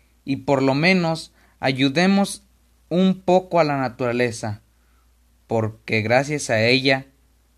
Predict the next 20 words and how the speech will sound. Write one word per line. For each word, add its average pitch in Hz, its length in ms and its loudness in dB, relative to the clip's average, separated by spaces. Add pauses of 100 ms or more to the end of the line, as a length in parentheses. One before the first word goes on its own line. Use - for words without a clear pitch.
(180)
tenemos 180 640 0
todo 185 300 4
lo 165 160 0
necesario. 135 760 0 (1200)
No 185 360 4
gastemos 135 880 2
nada 123 400 2
más 110 360 -2
por 104 280 -8
gastar, 107 680 -2 (440)
porque 131 340 -2
tenemos 135 680 -4
esa 151 240 -6
mala 135 340 -6
costumbre 120 720 -8 (420)
de 139 180 4
estar 170 400 0
gastando 156 540 -2
las 127 240 -4
cosas 143 500 -4